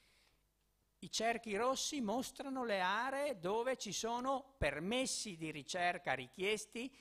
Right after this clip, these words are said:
e da diverse parti concessi per perforazioni profonde a scopo utilizzo della risorsa geotermica. Le temperature sono diverse da pae-, da zona a zona. Ce n'è nove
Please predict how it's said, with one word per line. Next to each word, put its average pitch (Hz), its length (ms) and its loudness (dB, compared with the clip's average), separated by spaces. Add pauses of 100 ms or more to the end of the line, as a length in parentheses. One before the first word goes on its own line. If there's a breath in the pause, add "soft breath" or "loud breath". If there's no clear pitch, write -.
(180 loud breath)
e 151 120 -4
da 143 180 2
diverse 147 500 0
parti 156 400 0
concessi 117 840 -6 (260 loud breath)
per 240 200 4
perforazioni 190 720 2
profonde 254 640 2 (440 loud breath)
a - 120 -10
scopo 202 760 0
utilizzo 175 560 -4
della 160 220 0
risorsa 135 420 -2
geotermica. 98 680 -10 (240 loud breath)
Le 202 160 0
temperature 233 840 2 (220 loud breath)
sono 170 300 0
diverse 143 600 2
da 107 120 -6
pae-, 120 320 -4
da 120 160 -4
zona 135 320 -2
a 113 80 -10
zona. 110 360 -4 (280 soft breath)
Ce 139 140 -2
n'è 156 120 4
nove 202 560 4